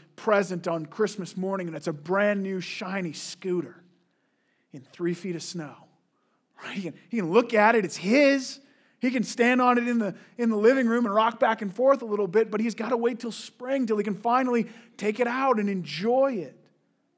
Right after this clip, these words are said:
Jesus came first as Savior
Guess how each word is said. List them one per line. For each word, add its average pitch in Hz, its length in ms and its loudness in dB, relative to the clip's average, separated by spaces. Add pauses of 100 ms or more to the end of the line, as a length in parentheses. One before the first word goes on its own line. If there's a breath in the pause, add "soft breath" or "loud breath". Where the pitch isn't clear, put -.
(1040)
Jesus 226 360 -6
came 214 240 -8
first 202 300 -6
as 165 160 -8 (300 soft breath)
Savior 151 680 -6